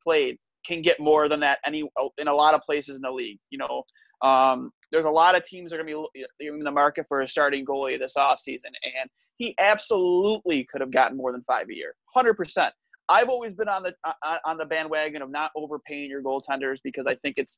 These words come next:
it's been proven time and time again that you don't need to high, you know, pay, pay a goalie a lot of money to win a Stanley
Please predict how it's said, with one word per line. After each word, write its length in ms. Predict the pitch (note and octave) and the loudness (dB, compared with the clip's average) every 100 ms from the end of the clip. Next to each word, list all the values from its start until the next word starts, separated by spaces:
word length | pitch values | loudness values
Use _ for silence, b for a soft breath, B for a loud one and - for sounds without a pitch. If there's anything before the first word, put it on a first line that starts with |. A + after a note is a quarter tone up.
| - | -8
it's 160 | C3+ | -6
been 180 | - C#3 | 0 0
proven 360 | B2+ D#3+ D3+ C3+ | 4 2 4 2
time 240 | C3+ D3 | 4 4
and 100 | D3+ | 2
time 200 | C#3+ C#3+ | 2 2
again 300 | C#3+ C#3 C3+ - B B | 2 2 0 -4 B B
that 80 | C#3+ | 2
you 140 | C3+ | 2
don't 260 | C3+ C#3+ - | 4 4 4
need 220 | D3 C#3+ | 0 2
to 80 | B2+ | 2
high, 280 | C3+ C#3 - - - | 4 4 2 -4 -16
you 100 | B2 | -6
know, 60 | B2+ B2+ - _ D3+ | -4 -4 -8 _ -6
pay, 140 | - - | -6 -2
pay 80 | C#3+ | -2
a 80 | C#3+ | -2
goalie 220 | C3+ B2+ | -2 0
a 20 | |
lot 180 | C3 B2+ | 0 0
of 60 | |
money 220 | B2 A#2 B2 | -2 -8 -10
to 60 | |
win 100 | A#2+ | -12
a 40 | A#2 | -12
Stanley 260 | - A#2+ | -12 -12